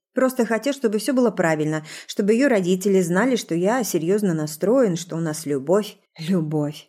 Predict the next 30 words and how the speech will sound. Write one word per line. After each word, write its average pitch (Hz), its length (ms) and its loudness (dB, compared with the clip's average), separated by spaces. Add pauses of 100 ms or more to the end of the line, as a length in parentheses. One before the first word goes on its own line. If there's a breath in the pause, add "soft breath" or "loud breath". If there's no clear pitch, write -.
пронеслось 175 640 -2
язвительное 175 880 -2
в 156 80 -8
моей 160 320 -4
голове. 156 480 -4 (400 loud breath)
«Какая 240 460 0
к 202 80 -16
чёрту 202 400 -2
любовь? 208 500 -2
У 202 60 -12
кого? 240 580 2 (300 loud breath)
У 247 160 4
тебя, 240 800 0
сосунка, 226 880 -2
повёрнутого 208 760 2
на 185 140 0
себе, 254 440 -2 (340 loud breath)
к - 80 -12
моей 240 340 4
девочке 247 540 2
любовь?» 208 640 2
Пока 240 260 0
я 277 200 4
бегал 262 300 2
по 254 120 -2
судам, 202 480 0
добивался 240 560 2
справедливости 240 840 0
и - 20 -4
пытался 254 560 0